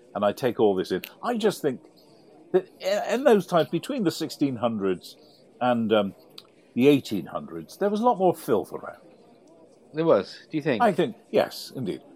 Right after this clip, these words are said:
Speaker 1: Debauchery and filth. It was very popular.
Speaker 2: Th-,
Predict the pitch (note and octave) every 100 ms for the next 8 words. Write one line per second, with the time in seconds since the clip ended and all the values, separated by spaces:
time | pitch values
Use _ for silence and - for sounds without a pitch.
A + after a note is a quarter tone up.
0 | - C3+ G3+ F#3 - D3 C3 A2+ - -
1 | - - E3+ F3+ D3+ G#3+ A3+ F3+ C3+ G#2
2 | F2 C#2 - - - _ - - - -
3 | _ _ E3 E3+